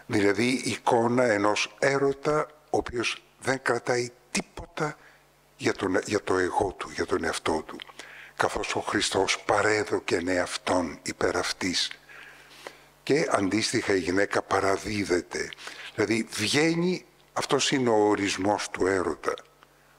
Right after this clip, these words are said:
Ο έρωτας θεωρήθηκε πάντοτε στην ελληνική γλώσσα ως ένα εκστατικό γεγονός.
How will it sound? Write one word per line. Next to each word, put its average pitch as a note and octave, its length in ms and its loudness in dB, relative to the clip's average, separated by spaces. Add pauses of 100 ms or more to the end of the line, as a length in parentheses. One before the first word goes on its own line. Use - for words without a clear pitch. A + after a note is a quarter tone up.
(240)
Ο B2+ 120 2
έρωτας D3+ 680 2
θεωρήθηκε A2 760 0
πάντοτε G#2+ 600 0
στην - 220 -2
ελληνική F2 420 -2
γλώσσα B2+ 580 2 (800)
ως - 220 2
ένα C3+ 320 2
εκστατικό - 1300 0
γεγονός. E2+ 880 0